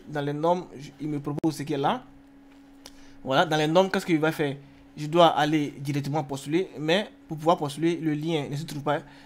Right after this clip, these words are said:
Donc, je vais venir là, dans information, pour voir un peu comment ça fonctionne, pour que je puisse, euh, vous indiquer la date limite, hein, et puis aussi, euh, vous indiquer le lien pour pouvoir aller directement et postuler pour l'admission. Donc, ici,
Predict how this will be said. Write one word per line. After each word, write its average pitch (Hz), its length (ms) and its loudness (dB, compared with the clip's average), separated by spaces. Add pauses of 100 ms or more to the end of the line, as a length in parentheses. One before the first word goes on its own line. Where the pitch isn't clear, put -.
(140)
Donc, 156 220 0
je 143 80 -2
vais 160 100 6
venir 151 220 -2
là, 156 360 4
dans 143 140 -4
information, 143 580 -2
pour 151 140 -4
voir 160 160 4
un 143 80 -2
peu 165 300 -2 (1160)
comment 180 380 6
ça 139 160 -4
fonctionne, 143 500 -2
pour 143 180 -12
que 170 280 2
je 143 100 -6
puisse, 170 320 -6
euh, 175 760 0
vous 156 400 -4
indiquer 143 580 -2
la 143 120 -4
date 165 260 -2
limite, 156 360 -6
hein, 165 160 -2
et 135 80 -6
puis 160 240 -6
aussi, 160 460 -6
euh, 143 180 -4
vous 160 160 -4
indiquer 147 240 -4
le 147 120 -2
lien 156 300 -4
pour 151 100 -10
pouvoir 143 240 0
aller 147 180 0
directement 143 560 -4 (300)
et 160 80 0
postuler 156 320 -8
pour 147 100 -6
l'admission. 135 480 -4 (460)
Donc, 175 260 6 (140)
ici, 220 500 2